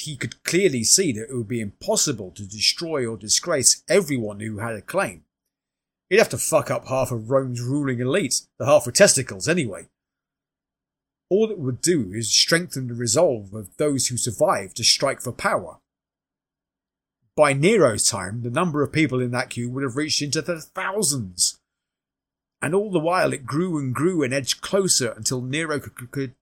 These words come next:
secure his own succession and reinforce his power accordingly.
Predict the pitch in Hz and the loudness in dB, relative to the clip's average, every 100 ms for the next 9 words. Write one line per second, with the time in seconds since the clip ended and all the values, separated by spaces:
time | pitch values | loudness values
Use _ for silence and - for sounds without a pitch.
0 | _ _ - 147 - 208 208 139 120 165 | _ _ 0 0 0 0 2 2 4 2
1 | 139 135 - 190 185 110 104 110 156 147 | 2 -2 0 0 0 -4 -8 -6 -2 -2
2 | - 151 131 - 117 - 117 117 113 - | -2 -2 -2 -4 -6 -6 -6 -4 -6 -8
3 | 226 208 123 92 76 | -4 -2 -2 -8 -16